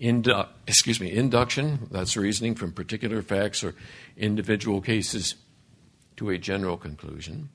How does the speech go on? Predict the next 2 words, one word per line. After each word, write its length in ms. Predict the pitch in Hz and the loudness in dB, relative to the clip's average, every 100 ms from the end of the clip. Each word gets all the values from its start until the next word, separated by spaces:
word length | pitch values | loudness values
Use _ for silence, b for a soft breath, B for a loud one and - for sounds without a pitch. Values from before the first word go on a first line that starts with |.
| _ B B B B B B | _ B B B B B B
and 300 | 107 110 113 - - - - _ _ - _ _ _ _ _ - - - | 0 0 -2 -8 -20 -20 -20 _ _ -20 _ _ _ _ _ -20 -14 0
deduction, 720 | 131 113 92 - 95 156 | 2 2 -2 -2 -6 -6